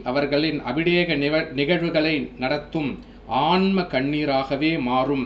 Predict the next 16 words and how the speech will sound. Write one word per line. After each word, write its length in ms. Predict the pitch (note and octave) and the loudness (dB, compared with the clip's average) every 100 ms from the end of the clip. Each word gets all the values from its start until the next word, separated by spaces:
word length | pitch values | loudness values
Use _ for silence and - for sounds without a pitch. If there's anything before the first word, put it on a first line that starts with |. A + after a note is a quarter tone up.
| F#2+ | -6
என்பதையும் 560 | B2 C3 B2+ B2+ B2+ B2 | -6 -2 -2 0 0 -2
மற்றொரு 400 | B2 B2 C#3+ C#3 | -4 -4 -2 -2
முறை 240 | B2+ B2 A#2+ | 0 0 0
விஸ்வாமித்திரன் 800 | A#2 - B2+ B2+ A#2 - A2+ G2+ - | -2 -4 -2 -2 -4 -4 -6 -6 -6
இங்கு 280 | B2+ A#2 G#2 | -4 -2 -4
உணர்த்தி 360 | A#2 B2 - A#2+ | -2 -4 -2 -4
அமர்கிறேன். 540 | G#2+ A2+ A#2 G2 F2+ F#2 - - - - - - - - - - - | -2 -4 -2 -4 -6 -10 -16 -20 -20 -20 -20 -20 -20 -20 -20 -20 -6
இன்று 280 | C#3 G3 F#3+ E3 | 0 2 2 2
நடந்தேறி 580 | C#3 E3+ F3+ F3+ F3+ | 2 2 4 4 4
சிறந்தேறி 560 | F3+ D#3 E3+ E3+ E3+ D#3+ D#3 | 2 -2 -2 0 0 -2 -2
கொண்டிருக்கும் 680 | D3 C#3 C#3 C3+ - C3+ A2 - | -2 0 0 0 -2 -6 -6 -6
இப்பூஜா, 520 | C3+ - C#3+ D3 D3+ - - | -8 -4 -4 -2 -2 -4 -12
பூஜா, 340 | - E3 D#3+ D3 C3+ - | -8 -4 0 2 2 -2
பூஜைகளின் 680 | - E3+ E3 D#3+ D#3 D#3+ D3 | -4 -2 0 0 0 -2 -2
பலன்களும் 540 | B2 C#3 D3 D3 E3+ F#3 | -2 -2 -2 -2 -2 -6
பூஜா 320 | - D3 D3+ | -6 -2 0